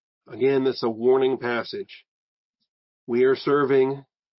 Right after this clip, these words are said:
the God who's about to destroy the universe. <laughs> Does that get your attention? Since these things are to be destroyed in such a way,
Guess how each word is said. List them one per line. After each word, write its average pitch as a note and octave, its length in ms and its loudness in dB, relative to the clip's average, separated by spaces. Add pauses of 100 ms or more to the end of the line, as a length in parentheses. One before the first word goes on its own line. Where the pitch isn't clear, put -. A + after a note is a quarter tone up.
(880)
the A2+ 100 -10
God B2 340 -2
who's B2 160 2
about A#2+ 300 -4
to B2 100 -4
destroy B2+ 420 0
the B2 100 -2
universe. A2+ 560 -2 (240)
<laughs> - 300 -20
Does - 120 -4 (1300)
that A#2 180 -6
get C3 140 -8
your C3+ 100 0
attention? C#3 400 -4 (1040)
Since - 240 -2
these C#3+ 260 0
things C#3+ 220 0
are C3 80 2
to C3 60 -4
be C3 100 -4
destroyed C3+ 400 0
in B2+ 80 -2
such C3+ 220 -6
a C3 80 0
way, C3 340 0